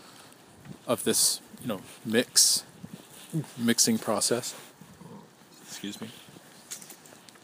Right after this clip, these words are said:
Or, uh, keep it all together, like a,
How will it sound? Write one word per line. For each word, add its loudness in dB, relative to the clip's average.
Or, 2
uh, 0
keep 0
it 10
all 8
together, 2
like 0
a, -2